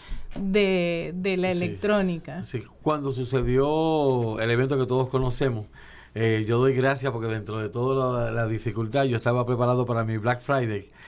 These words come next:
Speaker 2: y estaba
Speaker 1: <laughs>
Speaker 2: lleno de estufa de gas y de freezer pequeño. Es un almacén que como es moderno, preparado con todas las últimas tecnologías, no le pasó nada, no perdimos nada.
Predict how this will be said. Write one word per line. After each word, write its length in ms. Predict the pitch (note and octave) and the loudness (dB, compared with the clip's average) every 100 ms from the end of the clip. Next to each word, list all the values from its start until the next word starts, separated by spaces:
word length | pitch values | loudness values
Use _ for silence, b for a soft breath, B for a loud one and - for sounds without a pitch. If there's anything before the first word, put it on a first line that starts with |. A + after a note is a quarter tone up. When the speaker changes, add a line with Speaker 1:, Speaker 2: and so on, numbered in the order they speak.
| B B B | B B B
Speaker 2:
y 160 | A#2 A#2+ | 2 2
estaba 400 | A#2 B2 C#3 D3 | 4 2 2 2
Speaker 1:
<laughs> 20 | |
Speaker 2:
lleno 260 | C3+ D3 D3 | -2 -2 -2
de 100 | B2 | 0
estufa 360 | C3+ A#2+ C#3+ | 0 0 0
de 140 | C3 A#2+ | 0 0
gas 160 | C3+ | 2
y 20 | |
de 100 | C#3 | 2
freezer 320 | A#2 B2+ C#3 B2 | 2 0 0 -2
pequeño. 520 | B2 A#2 D#3+ C#3 G#2 B B B | -2 0 0 0 -4 B B B
Es 120 | G#2+ B2 | 0 2
un 100 | C#3 | 2
almacén 840 | D3 C#3+ C3 C#3 D3 F3 F3+ E3 - - - | 0 -2 -2 0 0 -2 -6 -10 -16 -20 -2
que 140 | B2 | 0
como 220 | A2 A#2 B2+ | 0 0 -2
es 60 | |
moderno, 500 | C3 C#3+ C#3+ D3 D3+ | 0 2 2 2 0
preparado 560 | C3 A#2 A#2 A2+ C3 C3+ | -2 -2 0 2 2 2
con 240 | B2 B2 A2+ | 2 0 0
todas 420 | B2+ B2+ C3 B2+ | 2 2 4 2
las 180 | B2 B2+ | 0 -4
últimas 300 | A#2+ C3 A#2+ | -4 -4 -4
tecnologías, 600 | B2+ B2 C3+ D#3+ C#3+ A#2 B B | -4 -2 0 2 0 0 B B
no 140 | C#3+ | 0
le 80 | C#3 | 0
pasó 260 | C3+ B2+ A2+ | -2 -6 -4
nada, 420 | A#2 A#2+ G#2 F2+ B - | -2 -4 -6 -10 B -8
no 100 | A#2+ | -2
perdimos 400 | C3+ C#3+ C3 G#2+ | 0 0 -4 -2
nada. 380 | A#2+ A2+ G#2 | 0 0 0